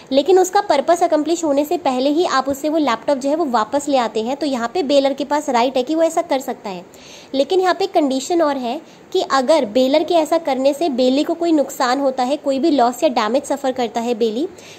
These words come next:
तो यहाँ पे बेलर को उस बेली को indemnify करना पड़ेगा। तो for example, आपका friend आपसे laptop लेके गया, लेकिन आप उसको meeting करनी थी, एक online meeting उसको करनी थी उस laptop से,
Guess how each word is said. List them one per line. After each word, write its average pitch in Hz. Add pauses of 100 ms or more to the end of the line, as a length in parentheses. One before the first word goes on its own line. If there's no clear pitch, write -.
तो 302
यहाँ 254
पे 392
बेलर 277
को 330
उस 381
बेली 254
को 349
indemnify 269
करना 220
पड़ेगा। 190 (460)
तो 311
for 349
example, 294
आपका 254
friend 311
आपसे 294
laptop 285
लेके 277
गया, 226 (360)
लेकिन 277
आप 247
उसको 294
meeting 330
करनी 277
थी, 294
एक 294
online 269
meeting 285
उसको 302
करनी 247
थी 254
उस 269
laptop 247
से, 254